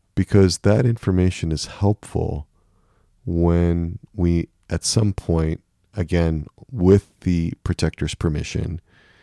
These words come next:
at some point in the future, to be able to work with an X L, to know what your protectors are concerned about, and to write it down often makes it very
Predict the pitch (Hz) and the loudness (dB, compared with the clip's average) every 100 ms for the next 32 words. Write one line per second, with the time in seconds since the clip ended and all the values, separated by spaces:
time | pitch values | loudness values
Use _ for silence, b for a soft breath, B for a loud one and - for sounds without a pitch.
0 | b b b - - 117 117 - 90 82 | b b b -6 0 2 2 2 0 2
1 | 80 78 80 80 - 78 - 78 82 78 | 0 -2 -4 -4 -4 -6 -4 -4 -2 -2
2 | 76 76 76 76 73 - 78 - - 80 | -4 -4 -6 -6 -6 -6 -8 -8 -8 -8
3 | - 80 82 85 85 82 85 - - 78 | -4 -2 0 2 2 0 -2 -4 -6 -6
4 | - 71 73 - 67 71 73 78 78 76 | -6 -8 -8 -10 -10 -6 -4 -6 -6 -4
5 | 78 - b b b b b b - 107 | -6 -8 b b b b b b -6 2
6 | 104 101 95 - 90 87 - 85 - 87 | 6 6 4 2 2 2 0 -4 -2 -2
7 | 82 - - 85 - _ _ - 78 85 | -2 -4 -4 -4 -6 _ _ -12 -10 0
8 | 87 85 85 85 82 80 78 | 2 2 2 0 -2 -4 -6